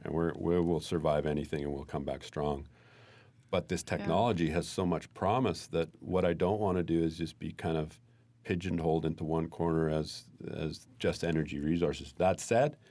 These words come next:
Speaker 1: very deep problems, very challenging counterparties, very rewarding for that.
Speaker 2: Yeah.
Speaker 1: But it's also very rewarding for me. And in the same context that social equity is important,
Speaker 2: Yep.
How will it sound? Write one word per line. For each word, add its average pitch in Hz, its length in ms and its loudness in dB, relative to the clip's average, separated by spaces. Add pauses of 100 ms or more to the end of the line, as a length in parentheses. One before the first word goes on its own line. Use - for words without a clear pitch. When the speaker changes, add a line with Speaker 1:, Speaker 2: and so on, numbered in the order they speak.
(240)
Speaker 1:
very 98 400 4
deep 95 460 0
problems, 120 560 2
very 90 320 2
challenging 92 560 0
counterparties, 113 600 0
very 92 360 2
rewarding 85 720 4
for 131 220 -2
that. 143 320 4 (380)
Speaker 2:
Yeah. 202 200 0
Speaker 1:
But 104 120 6
it's 101 160 2
also 117 240 4
very 98 200 6
rewarding 85 320 6
for 82 140 -4
me. 76 240 2
And 92 160 2
in 101 120 6
the 101 60 4
same 123 280 2
context 110 540 0
that 87 180 0
social 101 420 2
equity 98 480 2
is 95 300 2
important, 101 640 -2 (460)
Speaker 2:
Yep. 180 180 -4